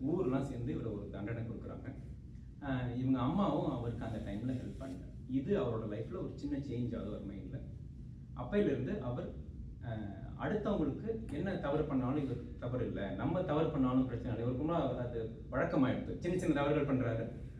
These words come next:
அடுத்தவங்களுக்கு இவரு தவறு பண்ணாலும், அவங்க கஷ்டப்பட்டாலும் இவருக்கு அந்த எஃபெக்ட் இல்லவே இல்லை. இவர் ஈஸியா பண்றாரு. அடுத்தவங்களை கஷ்டப்பட இவரு விருப்பம் இல்லாம பண்றாரு. ஆ,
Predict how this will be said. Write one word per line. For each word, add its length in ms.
அடுத்தவங்களுக்கு 560
இவரு 640
தவறு 280
பண்ணாலும், 520
அவங்க 380
கஷ்டப்பட்டாலும் 640
இவருக்கு 240
அந்த 460
எஃபெக்ட் 340
இல்லவே 320
இல்லை. 160
இவர் 140
ஈஸியா 480
பண்றாரு. 480
அடுத்தவங்களை 600
கஷ்டப்பட 420
இவரு 320
விருப்பம் 280
இல்லாம 200
பண்றாரு. 360
ஆ, 240